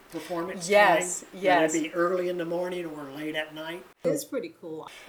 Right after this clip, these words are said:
Speaker 2: Exactly, and that, that's what I work with, uh, with my clients is we really try to figure out when their biorhythms are peaking.
Speaker 1: Mm.
Speaker 2: Uh, and, you know, they might be trying to say, "Oh, I have to get up really early and start at six A M," but you know what? Your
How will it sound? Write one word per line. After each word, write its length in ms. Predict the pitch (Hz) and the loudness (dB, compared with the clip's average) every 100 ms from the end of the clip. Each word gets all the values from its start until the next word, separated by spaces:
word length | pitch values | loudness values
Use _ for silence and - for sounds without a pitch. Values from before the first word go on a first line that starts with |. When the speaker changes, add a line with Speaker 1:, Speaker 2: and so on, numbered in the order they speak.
| - 190 | -10 -8
Speaker 2:
Exactly, 680 | 165 185 175 180 - 170 165 | 0 6 6 4 0 -2 2
and 100 | 220 | 4
that, 200 | 247 254 | 4 6
that's 220 | 233 254 277 | 4 4 6
what 80 | |
I 60 | 233 | 4
work 320 | 190 196 196 | 4 0 -2
with, 340 | 185 180 - - | -4 -4 -6 -2
uh, 180 | 175 165 | 2 4
with 160 | 175 - | 2 -2
my 140 | 165 | -2
clients 600 | 156 - 220 220 185 170 | -4 -4 -2 -2 -2 -4
is 140 | 175 160 | -6 -6
we 180 | 185 156 | -10 -10
really 260 | 165 214 254 | -4 -2 -2
try 240 | 247 220 | 0 2
to 80 | 190 | 2
figure 360 | 175 202 175 175 | -2 -10 -6 -2
out 300 | 180 170 165 | 2 2 0
when 320 | 165 180 185 | -4 -4 -2
their 200 | 180 170 147 - | -2 -2 -2 0
biorhythms 840 | 160 165 180 175 180 185 190 170 | 2 4 2 0 -4 -4 -6 -2
are 100 | 170 | -4
peaking. 640 | - - 185 190 226 240 262 | -4 -8 -12 -10 -10 -10 -10
Speaker 1:
Mm. 300 | - 156 143 - - - | -12 -16 -16 -18 -12 0
Speaker 2:
Uh, 380 | 170 170 165 - 196 | 2 4 4 4 2
and, 500 | 185 175 170 175 - | 2 2 0 -2 -8
you 100 | 214 | -2
know, 100 | 190 | 2
they 140 | 185 202 | 4 4
might 240 | 202 208 | 4 2
be 120 | 190 | -2
trying 360 | 180 - 180 170 | -8 -4 -2 -2
to 60 | 165 | -2
say, 140 | - | 0
"Oh, 140 | - 196 | 4 6
I 100 | 185 | 6
have 220 | 180 190 | 2 -4
to 80 | 190 | -4
get 160 | 190 | -2
up 160 | 190 185 | -2 -2
really 260 | 185 185 180 | -4 -4 -4
early 380 | 180 180 180 | -4 -4 -4
and 100 | 170 | -4
start 260 | 160 180 180 | -2 0 0
at 100 | 165 | 0
six 320 | - 190 - | -4 -6 -4
A 180 | 175 165 | -4 -2
M," 180 | 180 175 | -2 -4
but 120 | 160 | -6
you 80 | 170 | -6
know 140 | 185 180 | -6 -2
what? 280 | 190 180 | -2 -2
Your 340 | 170 196 247 | -2 -2 0